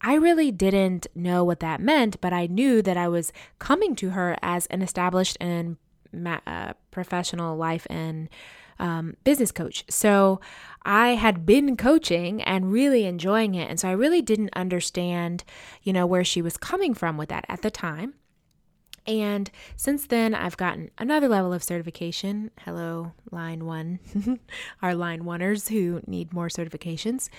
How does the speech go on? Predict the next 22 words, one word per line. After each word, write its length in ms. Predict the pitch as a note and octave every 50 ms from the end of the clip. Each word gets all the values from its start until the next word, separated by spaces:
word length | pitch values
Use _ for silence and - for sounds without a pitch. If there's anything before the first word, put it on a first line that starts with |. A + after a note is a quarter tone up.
| - - - - - - -
Um, 440 | G#3+ G3+ G3 G3 G3 F#3+ F#3+ F#3+ G3 - _ _ _ _ - - - - - - _ _ -
I 640 | G3 F#3+ F#3+ G3 G3 G3 G3 F#3+ F#3+ F#3+ F#3+ - - - _ _ _ _ _ _ _ _ _ _ _ _ - F#3 -
got 260 | G3+ G#3 A#3+ C4+ -
another 320 | - G#3+ G#3 F#3+ F3+ F3+
certification, 680 | E3 - F3+ E3+ E3 F3 - - F3+ F3 - F#3+ F#3+ G3
was 180 | G3 F#3+ - -
able 400 | - G3 G3+ A#3 B3+ A#3+ A3 G3+
to 540 | F#3 - - - F#3 F3 E3+ E3+ E3+ E3+ - -
kind 200 | - - D4+ E4
of 60 | C#4+
explore 580 | - - - - - - - F3+ F3+ F3+ F3+ F3+
that. 300 | E3+ E3 D#3+ D#3+ - -
I 100 | E3+ F3
also 320 | F3 F3+ F3+ - F#3+ F3+ -
obviously 500 | - F3 E3 E3+ E3+ - - F3 E3+ E3
took 300 | - - - E3+ E3+ -
the 80 | - E3+
Manifestor 560 | F3 F3 E3+ E3+ - E3 D#3+ - - - D#3+
Mastery 440 | E3+ F3+ G3 A3 A3 G3+ - - F3
certification, 760 | E3+ - E3+ E3 E3 - - - - E3 D#3+ D#3+ - F#3+ F#3+
and 120 | F#3 E3+ -
so 240 | - E3 D#3+ D#3